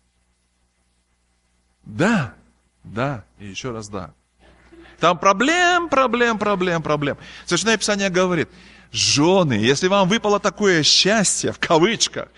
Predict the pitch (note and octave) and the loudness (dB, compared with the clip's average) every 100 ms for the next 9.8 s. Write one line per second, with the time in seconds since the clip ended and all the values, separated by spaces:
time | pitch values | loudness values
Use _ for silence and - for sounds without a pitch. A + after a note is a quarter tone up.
0 | - - D#3+ G3+ G3 - - A#3+ B3+ G#3 | -16 -4 0 2 0 -4 -2 -4 -2 0
1 | G3+ D3+ A3 G3+ G3+ F3+ G#3+ G3+ F#3 G3 | 0 2 0 0 -2 2 2 4 2 0
2 | F#3 E3 G3+ G#3 F3 E3+ E3 C#4 A3+ C3+ | 0 2 2 2 2 0 2 4 4 2
3 | C3+ A#2 - - G3+ F3+ G3 F3 F3+ E3+ | -2 -4 -4 -2 0 0 2 2 2 2
4 | D3+ C#3+ - C#3+ B2+ F#3 F#3+ F#3+ A3 - | 2 2 2 0 0 -2 -2 -2 -4 -4
5 | - B3+ F#3+ - - - - - - - | -4 -2 -2 -4 -10 -12 -20 -20 -20 -14
6 | - B3 B3 A#3 A#3 F#3+ C4 D#4 C#4 C4+ | -2 0 2 2 0 2 2 2 0 -2
7 | - C#4 A#3+ - - - C4+ B3 A3 A3 | 0 0 -2 -10 -14 -2 0 2 2 2
8 | G3 G#3+ G#3 C4+ A#3 A3 A3+ G#3 A#3 A#3 | 2 0 2 0 0 -2 -2 0 0 2
9 | F#3+ - F#3 C4+ E4 - G#3+ F3+ | 0 0 2 2 2 0 -4 -4